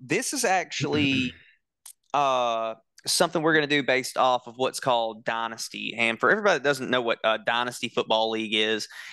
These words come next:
Speaker 1: it's when you draft a team and then you keep that same team year to year. So there's a, there's a little bit of a different strategy when you draft. Um, we do ours through an app called Sleeper. And so what we're gonna do now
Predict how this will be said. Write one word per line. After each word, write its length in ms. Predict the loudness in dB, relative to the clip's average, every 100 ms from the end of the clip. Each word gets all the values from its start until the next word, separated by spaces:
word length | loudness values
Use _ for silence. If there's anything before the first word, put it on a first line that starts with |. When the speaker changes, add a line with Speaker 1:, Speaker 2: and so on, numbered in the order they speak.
| -4
Speaker 1:
it's 220 | -4 0
when 160 | 2 2
you 80 |
draft 400 | 4 4 4 0
a 20 | -8
team 480 | -4 -2 -2 -2 -2
and 140 | -2
then 100 | -2
you 100 | -4 -4
keep 280 | -2 0
that 260 | 0 -2 -4
same 340 | -4 -4 -4
team 320 | -4 -2 -2 0
year 220 | 2 2
to 80 | -2
year. 240 | -8 -6 0
So 100 | 0
there's 100 | 2
a, 100 | 2
there's 180 | 2 2
a 40 |
little 240 | 4 4 4
bit 120 | 2
of 60 | 0
a 40 |
different 400 | 0 -2 -2 -4
strategy 540 | 0 0 0 -2 -10 -6
when 160 | -4
you 220 | -4 -6 -10
draft. 480 | 2 2 2 -4 -16 -20 -20 -12 0
Um, 320 | 2 4 2
we 100 | 0
do 220 | 2 4 4
ours 480 | 4 0 -4 -6 -2
through 160 | 2
an 80 | 4
app 220 | 2 0
called 240 | 0 0 -2
Sleeper. 560 | 0 0 0 -2 0
And 300 | 0 -2 -4
so 100 | -4
what 140 | -2 0
we're 60 |
gonna 160 | -2 -2
do 100 | -2
now 500 | -2 -2 -2 -4 -8